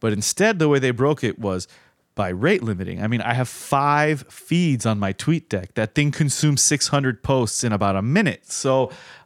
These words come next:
it just totally broke my Twitter experience. So I've, I've,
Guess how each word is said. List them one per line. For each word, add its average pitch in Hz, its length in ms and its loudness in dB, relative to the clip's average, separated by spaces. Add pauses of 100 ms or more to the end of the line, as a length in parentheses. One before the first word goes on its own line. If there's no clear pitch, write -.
(360)
it 143 80 -2
just 135 200 0
totally 151 280 2
broke 113 400 -2
my 98 160 -2
Twitter 110 340 -2
experience. 92 500 -8
So 127 100 -2
I've, 120 120 0 (340)
I've, 117 200 -4